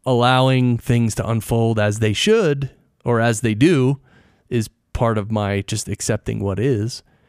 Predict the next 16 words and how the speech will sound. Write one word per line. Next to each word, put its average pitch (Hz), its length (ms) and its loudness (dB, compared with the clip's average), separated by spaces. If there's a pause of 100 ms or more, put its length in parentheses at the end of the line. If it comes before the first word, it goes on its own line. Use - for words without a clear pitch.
(260)
And 107 440 -2
of 117 100 -10
course, 107 360 -2 (120)
that 104 220 0
is - 300 -6 (640)
putting 110 240 -2
my 107 120 0
ego 143 300 2
aside, 92 420 -6
because 104 280 -4
if, - 280 -6 (560)
if 113 140 -4
my 117 140 2
ego 156 440 2
was 117 440 -2 (1080)
big 135 500 2